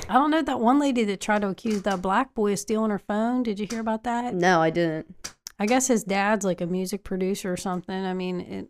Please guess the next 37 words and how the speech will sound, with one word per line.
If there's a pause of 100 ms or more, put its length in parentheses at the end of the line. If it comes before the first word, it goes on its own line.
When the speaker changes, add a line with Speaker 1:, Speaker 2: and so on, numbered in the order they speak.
Speaker 1:
it's
kinda
one
of
those
stories,
you
know
what
I
mean?
You
hear,
but
it's
like,
so
what?
But, (420)
I
mean,
it's
not
so
what,
but
she
basically,
her,
she
left
her
cell
phone
in
an
Uber,